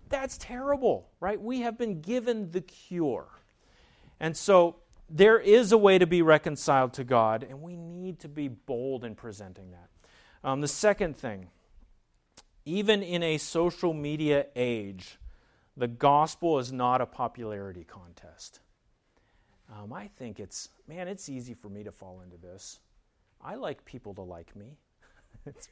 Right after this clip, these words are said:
much more pleasant. Um, let, let me read a few things that Jesus said. Um, Luke six twenty-six. Jesus says, "Woe to you when all people speak well of you,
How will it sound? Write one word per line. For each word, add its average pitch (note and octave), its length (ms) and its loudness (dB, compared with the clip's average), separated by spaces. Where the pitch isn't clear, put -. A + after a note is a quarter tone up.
much - 240 -16
more C3 160 -6
pleasant. - 580 -12
Um, B2+ 220 -10
let, G3 200 -12
let C4 100 -10
me F#4+ 80 -10
read C#3+ 260 -4
a A#2+ 40 -4
few A#2+ 220 -10
things G#2 300 -12
that G2+ 100 -16
Jesus F2 360 -18
said. D2 360 -20
Um, A#2 260 -8
Luke G3 240 0
six - 420 -8
twenty-six. - 880 -12
Jesus E3+ 280 -4
says, D3 240 0
"Woe F3 440 10
to C4 200 -6
you F3 300 6
when D3+ 220 2
all F3 440 4
people C#3+ 500 -8
speak - 440 -14
well G#2+ 280 -6
of F2 160 -10
you, E2+ 240 -20